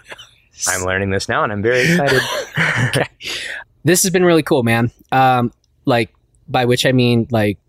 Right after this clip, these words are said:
Speaker 1: from meeting you to the many conversations to skiing together, to mountain biking together, um, to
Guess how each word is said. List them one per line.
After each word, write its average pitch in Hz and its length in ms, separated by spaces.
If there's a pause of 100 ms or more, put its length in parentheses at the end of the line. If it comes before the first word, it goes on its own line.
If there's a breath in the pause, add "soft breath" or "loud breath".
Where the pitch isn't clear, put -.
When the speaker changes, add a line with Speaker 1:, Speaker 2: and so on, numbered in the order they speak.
(180)
Speaker 1:
from 120 260
meeting 139 340
you 127 360
to - 140
the 110 80
many 127 260
conversations 113 880
to 104 640
skiing 127 360
together, 113 440
to 113 120
mountain 113 280
biking 110 340
together, 107 600 (440 loud breath)
um, 101 420 (360)
to 107 680